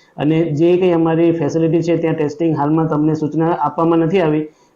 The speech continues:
પણ આવો કોઈ સિમ્પ્ટોમેટિક કોઈ દર્દી હોય તો એનું આપણે સેમ્પલ લઈ અને તપાસ માટે આપણે સેમ્પલ મોકલાવી શકીએ છીએ.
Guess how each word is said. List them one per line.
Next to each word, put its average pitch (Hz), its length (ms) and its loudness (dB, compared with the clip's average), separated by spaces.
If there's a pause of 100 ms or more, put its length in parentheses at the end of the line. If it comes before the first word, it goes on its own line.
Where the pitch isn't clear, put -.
પણ 185 160 2
આવો 165 240 2
કોઈ 180 160 2
સિમ્પ્ટોમેટિક 170 680 0
કોઈ 170 100 2
દર્દી 160 300 2
હોય 175 220 4
તો 156 100 -2
એનું 156 240 0
આપણે 156 180 -2
સેમ્પલ 156 360 -2
લઈ 170 160 4
અને 147 300 0
તપાસ 156 380 -4
માટે 151 220 -2
આપણે 143 240 -2
સેમ્પલ 139 320 -4
મોકલાવી 143 400 2
શકીએ 127 320 -4
છીએ. 180 260 -4